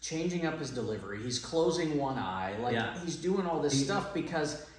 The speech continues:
Speaker 1: it just feels so easy that
Speaker 2: He's
Speaker 1: he
Speaker 2: got
Speaker 1: can
Speaker 2: the
Speaker 1: just do
Speaker 2: deception
Speaker 1: whatever he
Speaker 2: down.
Speaker 1: wants.
Speaker 2: Yeah, he really does.
Speaker 1: <sighs>
Speaker 2: I
Speaker 1: I'm with you. Take a shot on
Speaker 2: Take
Speaker 1: that
Speaker 2: a
Speaker 1: one.
Speaker 2: shot. They're not going to. I have zero confidence in
Speaker 1: No,
Speaker 2: that
Speaker 1: that,
Speaker 2: happening.
Speaker 1: I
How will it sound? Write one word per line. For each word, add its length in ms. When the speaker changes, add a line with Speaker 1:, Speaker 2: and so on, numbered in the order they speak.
Speaker 1:
it 200
just 280
feels 400
so 440
easy 460
that 120
Speaker 2:
He's 80
Speaker 1:
he 40
Speaker 2:
got 200
Speaker 1:
can 120
Speaker 2:
the 60
Speaker 1:
just 100
do 60
Speaker 2:
deception 180
Speaker 1:
whatever 280
he 80
Speaker 2:
down. 100
Speaker 1:
wants. 300
Speaker 2:
Yeah, 140
he 60
really 260
does. 440
Speaker 1:
<sighs> 540
Speaker 2:
I 160
Speaker 1:
I'm 160
with 240
you. 80
Take 240
a 40
shot 240
on 60
Speaker 2:
Take 160
Speaker 1:
that 60
Speaker 2:
a 80
Speaker 1:
one. 20
Speaker 2:
shot. 640
They're 100
not 180
going 120
to. 80
I 60
have 180
zero 380
confidence 440
in 20
Speaker 1:
No, 80
Speaker 2:
that 140
Speaker 1:
that, 80
Speaker 2:
happening. 220
Speaker 1:
I 60